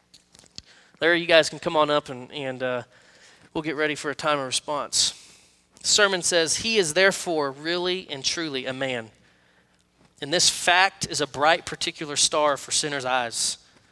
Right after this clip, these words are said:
Come to Jesus, all ye who languish under terror and dread, for here you see how compassionate he is, how sympathetic he can be. Yea, how near of kin he has become.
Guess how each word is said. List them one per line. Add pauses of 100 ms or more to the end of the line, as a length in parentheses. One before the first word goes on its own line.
(280)
Come
to
Jesus,
all
ye
who
languish
under
terror
and
dread,
for
here
you
see
how
compassionate
he
is, (420)
how
sympathetic
he
can
be. (1000)
Yea,
how
near
of
kin
he
has
become.